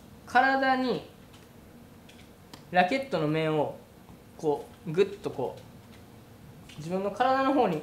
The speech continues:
巻きつけるような形で、底を取りながら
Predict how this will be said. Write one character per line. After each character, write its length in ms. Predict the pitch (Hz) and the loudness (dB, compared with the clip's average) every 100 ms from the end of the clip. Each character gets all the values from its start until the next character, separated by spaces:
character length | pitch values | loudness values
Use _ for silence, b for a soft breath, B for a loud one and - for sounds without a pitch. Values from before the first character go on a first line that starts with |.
| 185 | 0
巻 340 | 185 - 302 | 0 2 0
き 20 | |
つ 160 | - - | -2 -6
け 120 | 320 | -4
る 80 | 320 | 2
よ 140 | 294 | 4
う 20 | |
な 100 | 196 | 4
形 380 | 180 185 185 190 | 2 0 0 0
で、 320 | 190 151 - - - - - - - - - - | 2 2 -2 -16 -20 -20 -20 -20 -20 -20 -20 -20
底 340 | - 208 208 214 | -6 -4 4 4
を 80 | |
取 220 | 208 185 185 | 4 0 2
り 40 | |
な 120 | 196 | 4
が 100 | 180 | 6
ら 320 | 180 160 - | 6 4 0